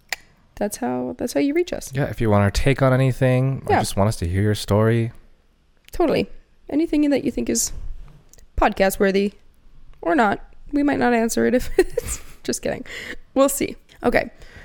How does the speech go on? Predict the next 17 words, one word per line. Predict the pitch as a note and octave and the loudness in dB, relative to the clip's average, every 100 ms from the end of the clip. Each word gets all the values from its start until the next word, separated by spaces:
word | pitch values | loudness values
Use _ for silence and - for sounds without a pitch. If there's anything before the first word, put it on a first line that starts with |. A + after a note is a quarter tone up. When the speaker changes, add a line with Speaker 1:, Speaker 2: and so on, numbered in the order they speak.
| - - - | -20 -20 0
Speaker 1:
"Hi, | D4 | 4
y'all. | D#4+ C#4+ C4 C4+ - | 6 6 6 4 4
I | |
love | A#3+ B3 B3 A#3+ A#3+ | 4 6 6 4 4
your | A#3+ A#3 | 4 2
show | - G#3+ G3+ G3+ - | 4 4 4 2 2
so | - G#3+ F#3+ | 2 4 2
much. | F3+ - - - - - | 0 -4 -6 -10 -8 2
Thank | B3+ B3 | 2 4
you | C#4+ | 2
for | C#4+ | 2
taking | C4+ A#3+ B3 | 2 2 4
the | A3+ | 2
time | A3 G3+ F#3 | 2 2 2
to | G3 | 0
read | G3 G3+ | 0 0
this. | - - - | -2 -4 -6